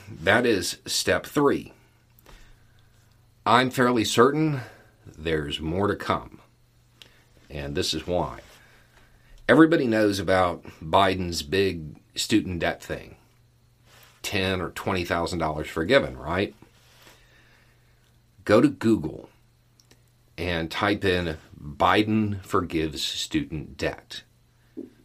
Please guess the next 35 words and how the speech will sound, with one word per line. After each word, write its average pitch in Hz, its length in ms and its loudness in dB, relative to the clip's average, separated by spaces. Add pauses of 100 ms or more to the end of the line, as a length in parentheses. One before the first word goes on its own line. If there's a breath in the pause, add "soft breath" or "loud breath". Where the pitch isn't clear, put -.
(100)
But 85 300 -6
then 98 560 2 (1040 soft breath)
go 98 260 0
to 98 380 -2
the 82 160 -4
tools. 117 760 2
You 90 120 -4
have 82 100 -2
to 85 100 -4
do 85 100 2
this 80 200 -2
on 73 420 -8
the 73 200 -6
desktop 71 600 -6
site. - 400 -14 (720 soft breath)
Go 87 140 4
to 73 80 -2
tools 135 760 2 (240 loud breath)
and 87 220 -6
go 85 180 2
down 85 300 0
to 76 720 0 (240 soft breath)
where 80 140 -2
it 78 80 -8
says 80 300 -4
anytime, 82 680 -2
click - 280 -4
on 80 180 -4
that 90 320 0 (360 loud breath)
and 90 140 -4
change 113 300 0
it 110 120 -4
to - 80 -14
custom 104 500 0
range - 560 -4